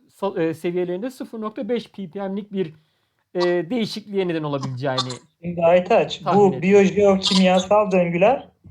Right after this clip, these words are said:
Speaker 2: özellikle zaten çok uzun süreçler. Yani Levent Hocam daha biliyor. Bu
Speaker 1: Evet.
Speaker 2: modellerde de biliyorsunuz şeyler katılıyor.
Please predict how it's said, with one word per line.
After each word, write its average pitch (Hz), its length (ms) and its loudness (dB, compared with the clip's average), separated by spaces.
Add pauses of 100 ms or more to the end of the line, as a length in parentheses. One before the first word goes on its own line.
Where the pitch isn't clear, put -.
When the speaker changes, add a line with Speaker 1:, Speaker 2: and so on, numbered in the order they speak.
(200)
Speaker 2:
özellikle 180 580 2
zaten 190 420 2
çok 196 240 -4
uzun 175 220 0
süreçler. 147 500 -2
Yani 160 540 0
Levent 170 260 4
Hocam 165 300 0
daha 185 240 2
biliyor. 180 420 -4 (440)
Bu 156 120 -4
Speaker 1:
Evet. 185 100 2
Speaker 2:
modellerde 185 600 4
de 180 180 -4
biliyorsunuz 165 680 -6 (280)
şeyler 190 440 0
katılıyor. 127 580 -6